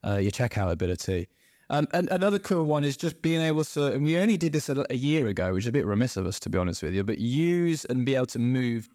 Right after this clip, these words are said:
digital wallets anywhere on your site. Whether that's right at the top of a checkout, you'd have to scroll down all the way, but just as importantly on the P D P, right?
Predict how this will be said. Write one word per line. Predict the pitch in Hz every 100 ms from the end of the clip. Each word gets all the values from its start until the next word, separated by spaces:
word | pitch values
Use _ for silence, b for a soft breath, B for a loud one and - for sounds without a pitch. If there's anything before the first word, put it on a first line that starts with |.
| _
digital | 135 127 - 120
wallets | 117 117 113 104 - - -
anywhere | 127 110 104 104
on | 95
your | 95
site. | - 95 85 - b b
Whether | 127
that's | 131 117
right | 127 156
at | 151
the | -
top | 170 160
of | 170
a |
checkout, | - 185 - 185
you'd | 175
have | 143 123
to | 120
scroll | - 127 127
down | 127 127
all | 127
the | 123
way, | 135 143
but | 135 117 - _ _
just | - 131
as | 113
importantly | 101 107 101
on | 110
the | 110
P | 123 110
D | 104
P, | - 120 92
right? | 90 107